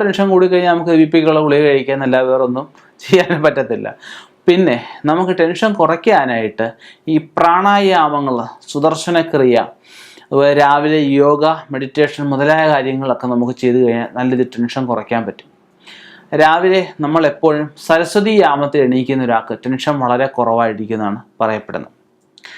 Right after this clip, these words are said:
സരസ്വതി യാമം എന്ന് വെച്ചാൽ ഏകദേശം ഒരു മൂന്നരയ്ക്കും നാല് അഞ്ച് മണിക്കും ഇടയ്ക്കുള്ള സമയമൊക്കെ സരസ്വതി യാമമായിട്ടൊക്കെ പറയപ്പെടുന്നത്.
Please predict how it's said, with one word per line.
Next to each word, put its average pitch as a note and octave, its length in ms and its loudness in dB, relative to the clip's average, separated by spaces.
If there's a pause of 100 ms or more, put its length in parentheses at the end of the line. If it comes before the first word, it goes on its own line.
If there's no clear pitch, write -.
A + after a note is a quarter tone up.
(220)
സരസ്വതി D#3 240 0
യാമം E3+ 120 4
എന്ന് E3+ 80 -2
വെച്ചാൽ E3+ 160 2
ഏകദേശം E3 240 2
ഒരു E3 640 -2 (100)
മൂന്നരയ്ക്കും D#3+ 460 2 (260)
നാല് D#3 240 2
അഞ്ച് D3+ 200 -2
മണിക്കും D3+ 300 0
ഇടയ്ക്കുള്ള C#3+ 380 -2
സമയമൊക്കെ C#3 340 -4 (120)
സരസ്വതി C#3+ 300 0
യാമമായിട്ടൊക്കെ C3 480 2
പറയപ്പെടുന്നത്. G#2 480 -6